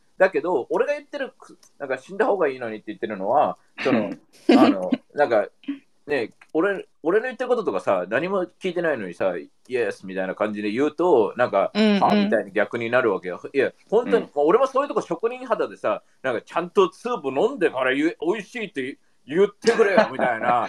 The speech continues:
Speaker 2: <laughs>
Speaker 1: わかる？その、その、なんか、そこら辺で、なんか、その前にお前アイスクリーム食べてからスープ飲んで味わかんねえだろ、みたいな、ちょっと昭和の人間のところもあるから。
Speaker 2: <laughs> ど-、どういう例えだ？
Speaker 1: あの、わかる？あの、そういうことなわけで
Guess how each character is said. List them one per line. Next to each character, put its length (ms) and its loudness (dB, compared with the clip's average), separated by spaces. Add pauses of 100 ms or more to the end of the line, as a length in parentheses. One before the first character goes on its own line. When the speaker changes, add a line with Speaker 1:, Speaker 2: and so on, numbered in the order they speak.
Speaker 2:
<laughs> 100 -20
Speaker 1:
わ 180 6
か 20 -
る？ 220 -8
そ 180 0
の、 320 2 (680)
そ 160 2
の、 320 0 (300)
な 160 2
ん 20 -2
か、 260 0
そ 220 -6
こ 120 2
ら 100 6
辺 180 4
で、 80 -4
な 120 -4
ん 20 -2
か、 100 -2
そ 160 -4
の 140 2
前 180 2
に 80 -2
お 100 -4
前 160 -2
ア 140 4
イ 60 2
ス 100 -10
ク 140 -6
リ 80 0
ー 40 0
ム 140 -4
食 140 0
べ 80 0
て 120 -2
か 120 -2
ら 100 -4
ス 100 -4
ー 140 2
プ 100 -2
飲 120 -4
ん 20 -14
で 80 0
味 240 4
わ 160 6
か 100 6
ん 80 2
ね 140 -6
え 40 4
だ 80 6
ろ、 260 0
み 40 0
た 140 0
い 60 0
な、 280 -4
ち 60 -20
ょ 40 -18
っ 40 -20
と 80 -12
昭 200 -4
和 80 0
の 60 -14
人 100 -6
間 120 -8
の 80 -10
と 60 0
こ 80 -2
ろ 80 -4
も 100 4
あ 40 4
る 80 -2
か 100 -2
ら。 260 2
Speaker 2:
<laughs> 320 -14
ど-、 80 8
ど 80 8
う 60 6
い 20 4
う 40 4
例 40 4
え 60 2
だ？ 100 2
Speaker 1:
あ 20 6
の、 20 6
わ 60 4
か 60 0
る？ 200 -8 (280)
あ 140 -2
の、 340 -4
そ 220 -2
う 40 -8
い 40 -6
う 60 -12
こ 120 -4
と 140 -4
な 240 -2 (140)
わ 180 -4
け 100 -12
で 420 -8